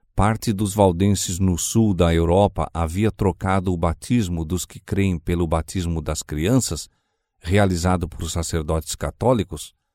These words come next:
não é difícil acreditar que eles também poderiam aceitar o domingo como o dia do Senhor, vindo da mesma fonte,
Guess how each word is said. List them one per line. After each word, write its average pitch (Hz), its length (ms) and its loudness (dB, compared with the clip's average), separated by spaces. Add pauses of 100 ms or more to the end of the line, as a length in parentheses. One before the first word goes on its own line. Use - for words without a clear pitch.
(120)
não 196 260 6
é 185 60 2
difícil 127 580 0
acreditar 92 720 0
que - 200 0
eles 139 280 2
também 143 480 0
poderiam 113 580 2
aceitar 101 560 2
o 101 80 2
domingo 98 680 2
como 101 280 2
o 92 80 2
dia 87 320 2
do 80 160 -4
Senhor, 85 560 2 (300)
vindo 110 420 4
da 92 160 4
mesma 135 400 4
fonte, 113 540 0